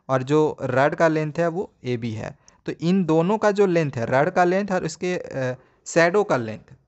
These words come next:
उन दोनों का जो रेशियो है वो दिया गया है यहाँ पर one is to root three।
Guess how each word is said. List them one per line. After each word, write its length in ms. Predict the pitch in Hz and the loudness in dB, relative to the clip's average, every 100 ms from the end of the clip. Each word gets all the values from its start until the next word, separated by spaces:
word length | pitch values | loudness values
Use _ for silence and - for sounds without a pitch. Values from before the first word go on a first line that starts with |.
| _ _ | _ _
उन 160 | 160 165 | -6 -2
दोनों 240 | 170 202 | 0 0
का 120 | 214 | 0
जो 340 | 202 208 202 - | 2 4 2 0
रेशियो 400 | 139 147 147 190 | -2 -4 -2 -2
है 200 | 160 165 | 0 -2
वो 200 | 175 170 | -2 -2
दिया 220 | 160 147 | 0 0
गया 220 | 131 135 | 0 0
है 240 | 143 233 - _ _ | 0 -4 -8 _ _
यहाँ 180 | 127 120 | -2 -2
पर 360 | 120 170 220 _ _ _ _ | 0 -2 -2 _ _ _ _
one 320 | 127 123 170 | -6 0 0
is 220 | 185 147 143 | -2 -6 -6
to 140 | 190 285 - - | -6 -8 -10 -14
root 200 | 120 120 - - | -10 -10 -12 -18
three। 160 | - | -16